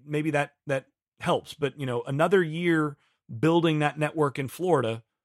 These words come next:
and some continued upgrades and facilities and N I L improvements and all of that,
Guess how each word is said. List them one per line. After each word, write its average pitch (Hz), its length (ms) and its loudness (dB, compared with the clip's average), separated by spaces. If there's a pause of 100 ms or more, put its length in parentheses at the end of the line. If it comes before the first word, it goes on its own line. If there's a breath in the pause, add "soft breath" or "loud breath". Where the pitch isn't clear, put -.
(720)
and 127 260 0
some 131 140 -10
continued 156 480 0
upgrades 143 580 0
and 120 120 -10
facilities 147 680 -2
and 123 300 -8
N 143 140 -4
I 135 160 0
L 139 180 0
improvements 131 560 -6
and 135 80 -8
all 123 140 -2
of 123 60 -2
that, 120 220 -4